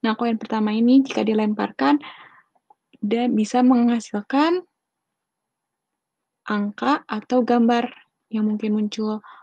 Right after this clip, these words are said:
Untuk ma-, koin yang kedua juga, hasil yang mungkin muncul adalah angka atau gambar. Untuk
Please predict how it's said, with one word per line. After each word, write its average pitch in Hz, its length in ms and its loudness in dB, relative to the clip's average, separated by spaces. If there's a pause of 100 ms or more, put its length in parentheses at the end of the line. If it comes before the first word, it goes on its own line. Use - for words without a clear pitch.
(220)
Untuk 208 400 -2
ma-, 208 320 -6
koin 208 320 0
yang 208 160 -2
kedua 190 320 -2
juga, 262 400 0 (760)
hasil 220 260 0
yang 214 60 4
mungkin 208 320 0
muncul 196 240 0
adalah 247 340 0 (320)
angka 240 400 -6
atau 269 140 2
gambar. 277 480 4 (1800)
Untuk 220 480 -2